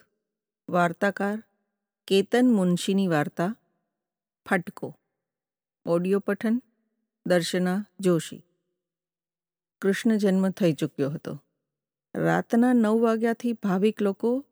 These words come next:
કથા સાંભળવા ભેગા થયા હતા. દેવળમાંના રાધાકૃષ્ણ મંદિરના વૃદ્ધ પુરાણીજીએ ત્રણ કલાક સુધી એમની પુરાણી રગસિયા શૈલીમાં, અને હા, કેટલીક વાર એ શૈલી રંગભરી પણ બની જતી,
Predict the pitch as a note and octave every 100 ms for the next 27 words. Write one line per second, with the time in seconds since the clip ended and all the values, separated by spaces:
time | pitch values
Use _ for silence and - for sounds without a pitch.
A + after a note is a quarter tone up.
0 | _ - E3+ - F#3 - F3 F3 F#3 E3+
1 | D3 D#3 D#3+ E3+ F3 F3+ - F3 _ _
2 | _ _ _ _ _ _ _ - F3 F3
3 | G3+ G#3 G3+ G3+ G3 F3 D#3+ F3 F#3+ -
4 | G3 F3 E3+ E3+ F#3 F#3 E3+ E3 F3 G#3
5 | F#3+ F3+ E3+ F#3 A#3 A#3 A3 E3 - _
6 | _ _ G3 A3 C4+ A3+ A3 G#3+ G#3+ -
7 | G3 A3+ B3 - F3+ G3+ G#3 G3+ - F3
8 | F3 F#3+ G3+ A3 F3+ D3 F3 F3 G3 F#3+
9 | - E3+ G3 G#3+ E3 D#3 _ _ _ _
10 | _ - F#3+ G3+ E3+ F#3 D#3+ - _ -
11 | E3+ - G#3 G3+ G#3 A#3 - G3 G#3 G3
12 | F#3 A3 A#3 F3+ F3+ G3 G3+ G3 G3 G#3+
13 | G#3+ G#3+ A3 A3+ D#3+ F3 E3+ D3 D#3+ -
14 | D#3